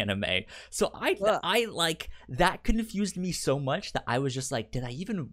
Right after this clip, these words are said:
Speaker 1: watch the right Fairy Ta-, Tail? W-, is there
Speaker 2: Is,
Speaker 1: another
Speaker 2: is,
Speaker 1: one named Fairy Ta-,
Speaker 2: is
Speaker 1: but
Speaker 2: this
Speaker 1: no.
Speaker 2: spelled fairy, like, regular, or is it, like, F A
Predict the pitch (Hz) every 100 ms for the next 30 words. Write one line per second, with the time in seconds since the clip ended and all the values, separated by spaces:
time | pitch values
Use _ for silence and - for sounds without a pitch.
0 | - 113 101 135 226 - 117 101 151 -
1 | - 90 120 196 214 - 254 - 240 370
2 | 381 - - _ _ - 143 160 151 196
3 | 285 143 139 175 415 427 440 427 427 381
4 | 392 415 427 415 - 294 302 480 - -
5 | 508 466 - - - 254 302 302 330 277
6 | 247 214 185 214 226 262 254 247 214 226
7 | 220 233 208 196 - 202 214 220 - -
8 | - 180 208 208 214 214